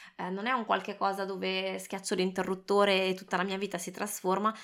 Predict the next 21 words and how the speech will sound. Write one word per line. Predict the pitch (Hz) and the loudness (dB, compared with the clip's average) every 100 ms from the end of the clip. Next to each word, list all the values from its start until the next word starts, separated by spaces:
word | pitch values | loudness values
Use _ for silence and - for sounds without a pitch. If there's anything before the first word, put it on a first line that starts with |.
| - | -12
ma | - | 0
è | 208 | 0
piuttosto | 214 254 208 208 - 226 | 0 0 2 2 2 0
un | 202 208 220 | 2 0 -2
qualche | 226 185 220 | -2 -4 -2
cosa | 185 185 220 | -2 0 -2
che | 202 208 - - | -4 -4 -8 -14
si | - | -2
lavora | 226 226 233 202 | 2 4 4 4
di | 208 | 2
fondo | 226 196 208 214 | -2 -2 0 -2
giorno | 190 185 185 | -2 -2 -2
dopo | 180 185 | -4 -4
giorno, | 180 170 180 | -4 -4 -2
è | 214 | -4
un | 226 | -2
cambiamento | 220 240 202 196 254 | -4 -2 -2 -2 -4
che | 233 | -4
richiede | 202 208 190 | -4 -2 0
del | 175 165 165 | 0 -2 -2
tempo. | - 185 160 185 - | 0 0 0 -8 -10